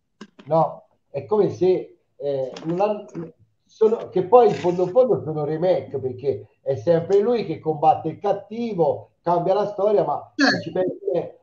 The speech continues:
Speaker 1: però furbamente non potevano fare il remake di Spider-Man. Hanno fatto Spider-Man uno, Spider-Man due, Spider-Man con la, la, la cosa,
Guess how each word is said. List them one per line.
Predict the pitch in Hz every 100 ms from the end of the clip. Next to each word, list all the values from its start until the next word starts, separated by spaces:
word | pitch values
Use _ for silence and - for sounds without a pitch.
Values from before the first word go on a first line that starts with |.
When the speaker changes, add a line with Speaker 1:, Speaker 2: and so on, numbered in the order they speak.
| _
Speaker 1:
però | - 269 - - -
furbamente | - 185 180 226 202 190 170 202 226 - - _
non | 160
potevano | 156 160 240 208 175
fare | 175 165 165 139 -
il | 147
remake | 165 165 180 170 160
di | 143 147
Spider-Man. | - 151 - 123 113 110 104 _ _ _ _ _ _
Hanno | - 208 185
fatto | 170 - 123
Spider-Man | 107 127 127 123 127
uno, | 143 226 220 220 214 - - _ _ _ _
Spider-Man | 151 139 139 127 127
due, | 151 202 190 175 113 - _
Spider-Man | _ 170 165 165 160 156 151
con | 156 147 139 135 135
la, | 135 131
la, | 131
la | 131
cosa, | 127 208 196 196 190 180 -